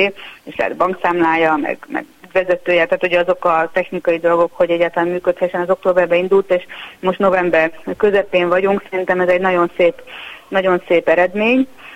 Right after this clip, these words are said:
És, ö, igen, tehát amit mondtam is, a jelentkező lakástulajdonosok közül a többségnek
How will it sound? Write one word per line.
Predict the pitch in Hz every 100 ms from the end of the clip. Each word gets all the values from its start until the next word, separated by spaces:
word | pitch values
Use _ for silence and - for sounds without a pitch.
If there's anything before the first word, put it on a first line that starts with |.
| - -
És, | - 185 208 208
ö, | 220 202 196 196 -
igen, | - 254 233 202 233
tehát | 240 220 208
amit | 208 208
mondtam | 233 233 226 185
is, | 190 226 262
a | 170 185 185 - -
jelentkező | 190 220 208 190 190 185
lakástulajdonosok | 196 214 202 196 196 180 185 196 202 -
közül | 214 214 240
a | -
többségnek | 190 226 214 - 185 190